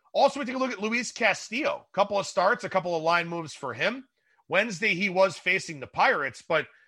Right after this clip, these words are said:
like I talked about, we've seen these Pirates line moves here, uh, early on in the season thus far, but also we've seen movements on Luis Castillo.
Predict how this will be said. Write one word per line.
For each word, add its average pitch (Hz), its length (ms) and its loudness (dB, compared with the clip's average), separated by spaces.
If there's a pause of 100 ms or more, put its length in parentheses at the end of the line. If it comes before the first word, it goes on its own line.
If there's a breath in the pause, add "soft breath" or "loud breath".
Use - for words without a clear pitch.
(240 soft breath)
like 330 80 -2
I 330 80 4
talked 254 280 2
about, 135 200 0 (360)
we've 202 160 -4
seen 359 300 -6
these 302 180 -6
Pirates 208 480 2
line 165 320 0
moves 135 320 -10
here, 110 300 -6 (240)
uh, 160 220 4
early 240 320 2
on 220 160 2
in 185 100 -10
the 160 80 -6
season 170 480 -8
thus 143 240 -6
far, 180 460 2 (720)
but 196 100 -2
also 151 680 -2 (720)
we've 185 180 -4
seen 254 260 -6
movements 214 540 -6 (240)
on 185 180 4
Luis 170 280 -4
Castillo. 135 640 -6